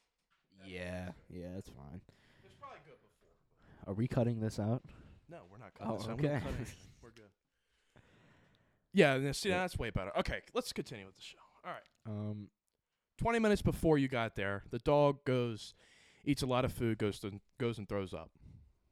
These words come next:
Speaker 1: Yeah.
Speaker 2: We're in there. So the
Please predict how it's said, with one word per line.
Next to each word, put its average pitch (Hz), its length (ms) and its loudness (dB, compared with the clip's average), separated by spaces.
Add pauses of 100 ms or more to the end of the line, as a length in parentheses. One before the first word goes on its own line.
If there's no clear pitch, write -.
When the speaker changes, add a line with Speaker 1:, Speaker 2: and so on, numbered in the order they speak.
(640)
Speaker 1:
Yeah. 110 120 -12 (420)
Speaker 2:
We're 143 240 0
in 143 140 -2
there. 117 340 -4 (260)
So 147 80 -8
the 127 100 -10